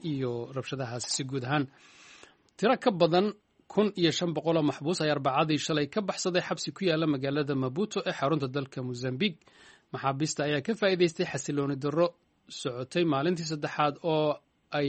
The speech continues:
keentay ansixin natiijo muran dhalisay oo la xiriirta in xisbiga Frelimo ee muddada dheer soo xukumaya dalkaasi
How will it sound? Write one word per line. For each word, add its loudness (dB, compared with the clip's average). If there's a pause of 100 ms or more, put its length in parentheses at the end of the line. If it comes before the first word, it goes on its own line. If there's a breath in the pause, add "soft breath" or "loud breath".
keentay -2
ansixin -2
natiijo -2
muran 2
dhalisay 0 (580 loud breath)
oo -4
la 4
xiriirta 2 (180)
in 0
xisbiga -2 (220)
Frelimo 0 (260)
ee 0
muddada 2
dheer 0
soo -2
xukumaya 0
dalkaasi -4